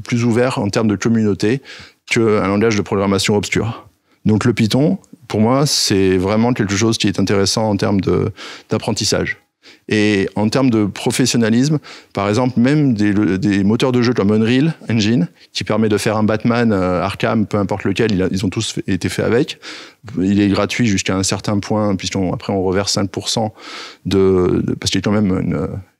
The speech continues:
un échange de, de royalties à partir du moment où on dépasse les trois cent mille euros, euh, de revenus. C'est que l'importation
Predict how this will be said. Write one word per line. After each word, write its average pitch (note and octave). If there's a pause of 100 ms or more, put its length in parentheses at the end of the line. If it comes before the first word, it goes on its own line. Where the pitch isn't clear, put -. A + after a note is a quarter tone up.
(120)
un F#2+
échange G2
de, F2 (920)
de G#2+
royalties G2+
à F#2
partir G2
du F#2+
moment G2
où G#2
on F#2
dépasse F#2+
les A#2+
trois G2
cent F#2+
mille F#2
euros, G#2 (520)
euh, F#2+ (220)
de C3+
revenus. F#2 (480)
C'est A#2
que G#2+
l'importation D3+